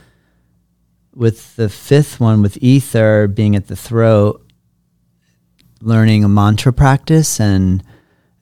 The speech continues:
learning, well, obviously we, or we have this idea of the ability to communicate clearly and express emotion.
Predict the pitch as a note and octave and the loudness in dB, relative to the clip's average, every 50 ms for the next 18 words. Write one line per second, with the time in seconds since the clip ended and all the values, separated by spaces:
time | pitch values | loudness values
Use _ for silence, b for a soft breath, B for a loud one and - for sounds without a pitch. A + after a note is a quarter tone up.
0 | _ _ _ B2+ A2 A2 A2 G#2 G#2 A#2 - A#2+ A2 G#2+ G#2+ G#2 G#2 G#2 G#2 - | _ _ _ -2 0 2 2 2 2 0 0 -2 0 0 2 2 2 0 -2 -4
1 | - G#2 G#2 G#2+ G#2 A2 - A#2 A2 A2+ A2+ A#2+ A2+ A2 A2 G#2 - - G#2+ G#2+ | -4 -4 -2 -2 -4 -2 -2 -2 0 2 2 2 2 2 0 -2 -2 0 0 0
2 | G#2+ G#2+ G#2+ G#2+ G#2+ G#2 G2 G2 G#2+ G#2 G2 G2+ G#2+ G#2 G2 G#2 G2 F#2+ G2+ - | 0 0 0 0 0 0 -2 -2 -4 -4 -2 -2 -2 -2 -2 -4 -4 -6 -8 -6
3 | - A2 G#2+ G#2 G2 G2+ F#2+ - - G#2+ G2 F#2 - - - - G#3 G3+ G2 G2+ | -4 -4 -2 -2 -2 -4 -4 -4 -4 -2 -2 -4 -6 -12 -10 -6 -6 -4 -4 -4
4 | G2 G#2 G#2 G#2 G#2 G#2 G#2 G2+ F#2 E2+ - - - - G2 G2 - - F#2+ F#2 | -2 0 2 2 2 2 2 0 -2 -2 -6 -8 -4 -4 -4 -2 -2 -2 -2 -2
5 | F#2 F#2+ F#2+ G2+ - - - B2+ B2+ C3 C3 C3 B2 | -2 -2 -2 -2 -2 -2 0 2 2 2 2 0 -2